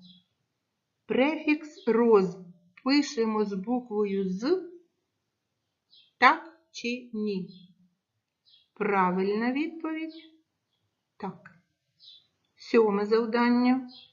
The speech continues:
У слові «сказати» пишемо префікс «с». Так чи ні? Правильна відповідь — так.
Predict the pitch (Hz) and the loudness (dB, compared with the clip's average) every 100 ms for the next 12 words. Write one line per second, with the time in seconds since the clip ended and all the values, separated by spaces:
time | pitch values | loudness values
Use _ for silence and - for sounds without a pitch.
0 | _ _ _ _ _ _ _ _ - - | _ _ _ _ _ _ _ _ -20 -20
1 | _ _ 226 226 - 208 226 277 294 294 | _ _ 0 0 2 4 6 6 2 -2
2 | - - - - 247 240 240 196 - - | -6 -16 -16 -4 -2 2 2 0 -2 -10
3 | - - _ _ _ 240 247 233 175 175 | -10 -18 _ _ _ 2 2 0 -2 -2
4 | 170 180 208 208 202 180 - - _ - | -4 -4 -4 -4 -4 -6 -6 -20 _ -18
5 | - 320 - - - _ _ _ _ _ | -2 0 0 -6 -20 _ _ _ _ _
6 | _ _ _ _ _ _ _ - - - | _ _ _ _ _ _ _ -20 2 4
7 | 180 - - - 254 269 254 208 180 190 | 4 2 -16 -10 -6 -2 -2 -2 -4 -8
8 | - - - - _ _ _ _ _ _ | -16 -20 -20 -20 _ _ _ _ _ _
9 | _ _ _ _ 190 190 175 175 185 226 | _ _ _ _ -4 0 2 2 0 0
10 | 262 302 320 - 302 302 302 - - _ | 0 -2 -6 -4 -2 0 -2 -8 -20 _
11 | _ _ _ _ _ - 185 - | _ _ _ _ _ -6 -6 -6